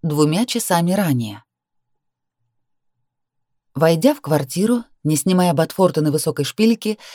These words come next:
Вера прошла в спальню, по пути скинув черное длинное пальто. Открыла шкаф и сняла с вешалки короткое темно-синее платье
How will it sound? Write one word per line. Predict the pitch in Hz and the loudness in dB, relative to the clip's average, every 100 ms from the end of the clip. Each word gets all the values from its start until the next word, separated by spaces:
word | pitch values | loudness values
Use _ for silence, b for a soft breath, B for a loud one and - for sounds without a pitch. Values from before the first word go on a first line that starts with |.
| B | B
Вера | 165 226 202 | 2 2 4
прошла | 180 160 156 | 0 -2 -4
в | 143 | -6
спальню, | - 175 220 226 | -4 0 2 2
по | 220 - | 0 -2
пути | 143 202 | -2 -4
скинув | - - 180 180 | -6 -4 -2 -2
черное | - 143 156 165 156 | 0 0 2 0 0
длинное | 139 123 120 117 120 | 2 2 2 0 -2
пальто. | 131 123 87 - _ _ _ _ _ | -6 -6 -14 -14 _ _ _ _ _
Открыла | - - - 165 143 | -2 -2 0 2 2
шкаф | - - 185 - b b b | 0 -2 -2 -4 b b b
и | 180 | -2
сняла | 180 180 202 285 | 0 0 0 0
с | 190 | 0
вешалки | 240 247 226 190 | 0 0 0 0
короткое | 170 170 226 - 240 | 2 2 0 2 0
темно-синее | 226 190 185 175 - 196 240 | 2 0 0 0 0 4 4
платье | 254 160 131 123 131 143 | 4 0 0 -2 -10 -10